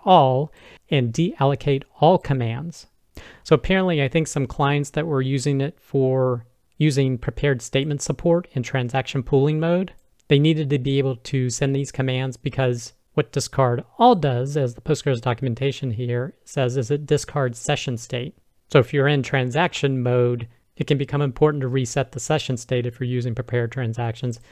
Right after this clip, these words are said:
And the other one, deallocate, basically deallocates a prepared statement, and all basically deallocates all the prepared statements. So if you're using P G Bouncer and you're wanting to use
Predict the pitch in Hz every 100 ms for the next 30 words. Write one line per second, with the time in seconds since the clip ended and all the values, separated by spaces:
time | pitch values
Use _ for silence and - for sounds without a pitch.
0 | - - _ 143 139 139 143 131 127 120
1 | 131 135 156 123 123 127 - _ _ 147
2 | - 139 120 113 139 135 127 123 131 123
3 | 120 120 123 120 113 - 120 113 131 156
4 | 120 120 117 339 156 139 131 117 _ 135
5 | 117 - 127 117 - 127 120 120 123 117
6 | 131 123 120 117 143 139 - 165 170 -
7 | _ _ _ _ _ _ - 185 156 170
8 | 123 127 120 139 202 175 143 - 139 139
9 | 127 127 120 135 160 139 123 123 139 143
10 | 131 127 127 127 120 -